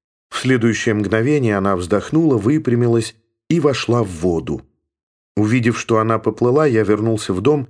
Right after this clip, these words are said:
и принёс махровую простыню и купальный халат. Затем я присел на гранитном валуне и стал ждать.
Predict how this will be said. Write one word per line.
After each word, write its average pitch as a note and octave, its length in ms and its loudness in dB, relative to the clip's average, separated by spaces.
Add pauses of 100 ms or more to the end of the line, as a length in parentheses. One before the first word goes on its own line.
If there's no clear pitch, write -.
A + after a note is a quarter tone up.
(280)
и A2+ 80 0
принёс C#3+ 460 0
махровую A#2 680 2
простыню B2 600 -2
и B2 60 2
купальный A2+ 600 0
халат. G2 640 -2 (400)
Затем B2+ 300 0
я C#3+ 120 2
присел B2+ 380 0
на A#2 140 2
гранитном A2 640 -2
валуне A2 520 2
и A2+ 40 0
стал B2+ 340 -2
ждать. F#2 440 -4